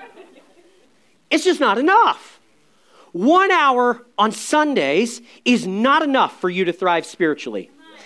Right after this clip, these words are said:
In fact, I'm just gonna be straight with you for a moment. If the only time that you invest in your soul is one hour on Sundays, you're already dead.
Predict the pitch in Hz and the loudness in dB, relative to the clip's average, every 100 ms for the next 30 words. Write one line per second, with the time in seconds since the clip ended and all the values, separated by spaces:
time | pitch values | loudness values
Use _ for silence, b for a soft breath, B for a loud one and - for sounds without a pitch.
0 | B 233 294 294 - 277 349 330 294 233 | B -4 -2 -2 0 0 0 -2 -2 -2
1 | 226 - - 247 294 226 202 208 - 185 | -4 -6 -2 0 0 -2 -4 -6 -4 -2
2 | 180 240 262 160 151 - _ B B B | 0 0 0 0 -4 -6 _ B B B
3 | B 247 247 247 247 - 330 359 330 220 | B 0 0 -2 -2 0 2 4 2 0
4 | 196 156 156 175 180 175 165 190 - 185 | -4 -2 -4 -4 -2 -2 -2 -4 -2 -2
5 | 170 160 - 165 151 139 160 165 160 151 | -2 -4 -2 0 0 -2 -4 -2 -2 -2
6 | 147 139 139 160 147 147 147 B B 151 | -2 -4 -4 -6 -2 -2 -4 B B -4
7 | 269 254 220 208 202 165 117 147 190 285 | 0 2 2 0 -2 -6 -8 -4 0 0
8 | 294 | -2